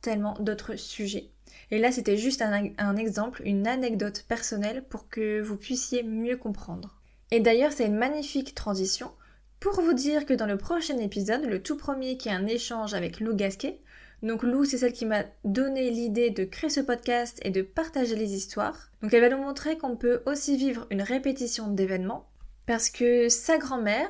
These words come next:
sa mère et elle, donc sur trois générations, de mère en fille, elles ont vécu exactement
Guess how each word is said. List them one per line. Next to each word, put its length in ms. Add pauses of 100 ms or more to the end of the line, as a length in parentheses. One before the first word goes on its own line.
(160)
sa 240
mère 280 (160)
et 200
elle, 200 (440)
donc 100
sur 180
trois 200
générations, 600 (400)
de 120
mère 260
en 80
fille, 320
elles 200
ont 60
vécu 400
exactement 840